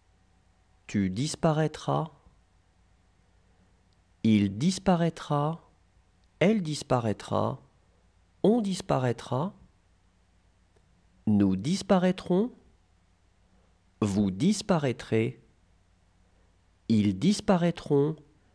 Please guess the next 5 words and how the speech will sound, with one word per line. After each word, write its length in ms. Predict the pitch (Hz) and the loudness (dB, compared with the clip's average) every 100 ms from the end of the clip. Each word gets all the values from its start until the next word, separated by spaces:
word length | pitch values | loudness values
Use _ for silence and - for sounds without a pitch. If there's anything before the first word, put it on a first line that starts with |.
| _ _ _ | _ _ _
Elles 220 | 185 233 | 4 4
disparaîtront. 840 | 190 185 - 123 110 107 - - 127 - _ _ _ _ _ _ _ _ _ _ _ _ _ _ _ _ _ _ _ _ _ _ _ _ _ _ _ _ _ _ _ _ _ _ _ _ _ _ _ _ _ _ _ _ _ _ _ _ | 2 -2 0 0 0 -4 -6 -8 -8 -14 _ _ _ _ _ _ _ _ _ _ _ _ _ _ _ _ _ _ _ _ _ _ _ _ _ _ _ _ _ _ _ _ _ _ _ _ _ _ _ _ _ _ _ _ _ _ _ _
Raconter. 760 | 117 147 185 143 - - - - _ _ _ _ _ _ _ _ _ _ _ _ _ _ _ _ _ _ | 4 4 4 0 0 -4 -4 -12 _ _ _ _ _ _ _ _ _ _ _ _ _ _ _ _ _ _
Je 160 | 113 147 | 6 8
raconterai. 800 | 156 226 220 180 - 123 156 | 8 4 2 0 0 0 0